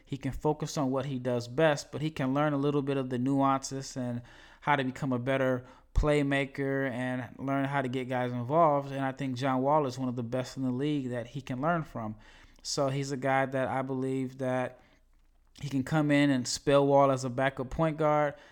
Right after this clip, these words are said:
I think he fits next to Bradley Beal. I like how he's able to shoot off the ball. He's good at catch and shoot situations and relocating.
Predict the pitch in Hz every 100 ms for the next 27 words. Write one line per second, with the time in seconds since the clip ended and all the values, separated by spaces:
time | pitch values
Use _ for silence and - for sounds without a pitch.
0 | - - - 147 - 131 - 147 131 131
1 | 139 135 - 123 139 127 123 127 156 147
2 | 151 151 - - - - - 127 135 143
3 | - 151 139 123 151 135 123 139 135 135
4 | - - 139 131 127 123 123 - _ -
5 | - - 165 151 - 139 143 - 139 139
6 | 147 147 131 120 120 135 135 131 113 -
7 | 139 131 - 143 127 139 127 131 135 131
8 | 143 123 127 123 139 135 131 143 135